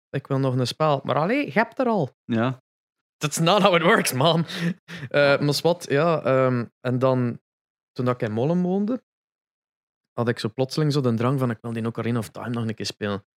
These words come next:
Speaker 1: En dan gewoon tweedehands punt B E opgezocht, "Waar is er hier een Nintendo vierenzestig?"
Speaker 2: Mhm.
Speaker 1: En de eerste beste lot gekocht,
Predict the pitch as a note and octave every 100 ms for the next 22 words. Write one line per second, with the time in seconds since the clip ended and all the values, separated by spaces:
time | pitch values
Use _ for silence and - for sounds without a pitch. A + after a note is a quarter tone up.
0 | _ - A2+ C3+ D3+ C3 D3 D3 C#3+ C3+
1 | A#2 C#3 - C3+ A#2+ A#2+ C3+ C3+ - C3
2 | C3+ C#3 B2+ B2 - A#2+ A#2+ A2+ A2 A2
3 | B2 A2+ G#2 - A2+ A#2+ E3+ - - -
4 | - _ B2+ B2 B2+ D#3+ D3 D3+ - A#2
5 | B2+ - D#3 - E3+ - -